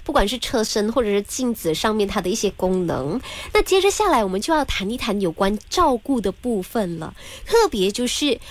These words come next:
我贴了P P F过后，我还需要 Polix Wax 或者是 Coating 吗？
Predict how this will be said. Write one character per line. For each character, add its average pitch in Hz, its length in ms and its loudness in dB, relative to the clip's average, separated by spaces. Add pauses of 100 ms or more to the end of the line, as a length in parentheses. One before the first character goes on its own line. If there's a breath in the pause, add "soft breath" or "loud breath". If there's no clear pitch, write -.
(160 loud breath)
我 269 80 4
贴 370 220 2
了 359 100 6
P - 220 0
P 349 200 2
F 392 220 2
过 370 140 2
后， 392 160 2
我 277 120 2
还 214 160 0
需 285 200 0
要 294 80 6
Polix 262 680 -2
Wax 247 440 0
或 269 100 2
者 190 100 -4
是 208 120 -2
Coating 196 440 -2
吗？ 165 200 -6